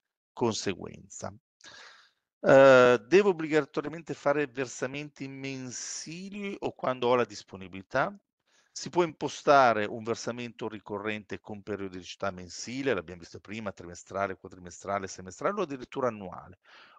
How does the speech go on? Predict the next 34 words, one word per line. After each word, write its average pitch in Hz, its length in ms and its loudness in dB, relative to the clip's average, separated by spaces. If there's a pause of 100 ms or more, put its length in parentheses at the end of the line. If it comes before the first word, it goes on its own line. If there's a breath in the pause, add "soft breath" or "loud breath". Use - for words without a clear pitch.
(120 loud breath)
oppure 127 380 2
versare 123 520 2
con 123 200 -10
un 123 100 -10
apposito 131 680 0
modulo 98 520 0
di 87 140 -12
versamento 95 800 -8
ogni 170 200 -10
qualvolta 123 720 -4 (320 soft breath)
se - 160 -6
ne 131 120 -2
abbia - 280 -4
la 104 140 2
possibilità. 95 720 -12 (1600 loud breath)
Se - 220 -2
si - 140 4
ha 214 40 6
un 214 120 0
conto 196 400 -4
in 175 80 -4
Fineco 151 460 -8
cointestato, 104 1400 0
ehm, 110 880 2 (1200 soft breath)
è - 120 0
possibile 165 480 -4
assegnare 135 400 -6
il 113 40 -10
fondo 139 300 -8
pensione 123 500 -6
a - 120 -4
una 113 220 -4
sola 123 280 0
persona? 104 840 -4